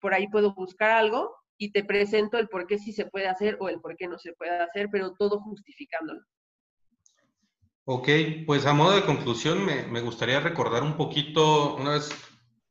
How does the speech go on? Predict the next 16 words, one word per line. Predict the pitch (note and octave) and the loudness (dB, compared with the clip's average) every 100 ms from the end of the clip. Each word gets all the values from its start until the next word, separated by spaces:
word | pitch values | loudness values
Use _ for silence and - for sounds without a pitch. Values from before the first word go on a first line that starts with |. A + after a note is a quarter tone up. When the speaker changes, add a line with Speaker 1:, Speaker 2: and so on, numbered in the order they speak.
| _ _ _ | _ _ _
Speaker 2:
de | C3 | -4
hecho | B2 | -2
fue | E3 D3+ | 2 4
mi | D3+ D3 | 4 2
primer | A2+ A#2 - | 0 0 0
clase | - C3+ D3 | 0 0 2
de | C3+ G2+ | 2 0
Derecho, | G2+ A2+ A2+ E3+ - - - - - _ _ | -2 -4 -2 -2 -2 -12 -20 -20 -20 _ _
uno | - B2+ | -6 0
de | C3+ | 2
los | A2+ - | 0 -2
compañeros | A2+ A2+ G#2+ A2 A#2 B2+ - - A#2 A#2 | -4 -2 -2 0 2 0 -2 -14 -18 -10
mencionaba | A2 A2 - A2+ A2+ A#2+ C3 | -8 -6 -6 -2 2 4 4
esta | C3 C3 C3+ B2+ B2 | 2 -2 0 2 0
intención | G#2 - G2+ G2 A#2+ A#2 A#2+ | -2 -4 -8 -6 -2 0 2
de, | B2 A#2+ A2+ - | 2 2 0 -4